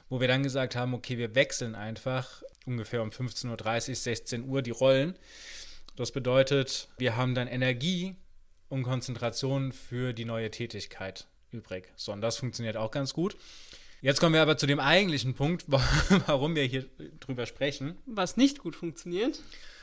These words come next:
Speaker 1: Und das ist tatsächlich dann die Priorisierung der Aufgaben im Unternehmen. Und da sind wir jetzt einfach an dem Punkt, dass wir so viele große Bereiche haben, die wir an der Stelle abdecken wollen und teilweise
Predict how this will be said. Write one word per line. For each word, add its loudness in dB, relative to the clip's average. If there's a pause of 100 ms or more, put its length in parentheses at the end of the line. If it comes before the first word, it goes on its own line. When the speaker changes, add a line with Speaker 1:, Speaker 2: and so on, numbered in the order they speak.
(160)
Speaker 1:
Und -4
das 2
ist -6
tatsächlich -2
dann -2
die -4
Priorisierung -2
der 0
Aufgaben 0 (200)
im 2
Unternehmen. -2
Und -6
da 0
sind 0
wir 4
jetzt 0
einfach 0
an 2
dem 0
Punkt, -2
dass 0
wir 0 (200)
so -2
viele -4
große 0
Bereiche 0
haben, -2
die -8
wir -4
an -8
der 0
Stelle -6
abdecken -6
wollen 0
und -8
teilweise -2